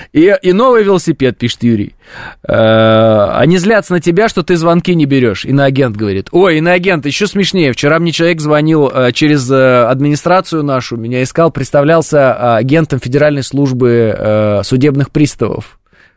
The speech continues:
<laughs> Человек, что самое смешное, из Дагестана. Вот. Э, в Федеральной службе судебных приставов работал, но до две тысячи одиннадцатого года.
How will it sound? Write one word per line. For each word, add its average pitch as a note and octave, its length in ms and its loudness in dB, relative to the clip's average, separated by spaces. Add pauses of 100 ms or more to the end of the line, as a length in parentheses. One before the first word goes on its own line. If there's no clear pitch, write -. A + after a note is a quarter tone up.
<laughs> - 1600 -2
Человек, F3 480 0 (220)
что - 100 -6
самое C#3 180 0
смешное, E3+ 300 0
из C#3 80 0
Дагестана. C3 580 -2 (1400)
Вот. B2 300 2
Э, B2+ 760 4
в - 20 -16
Федеральной F#3+ 400 0
службе G3 440 0
судебных F3 320 -2
приставов F3+ 400 -2
работал, F3+ 380 0
но E3 100 2
до E3+ 60 0
две F3 80 -2
тысячи G3 220 -2
одиннадцатого D#3 460 0
года. A2 440 0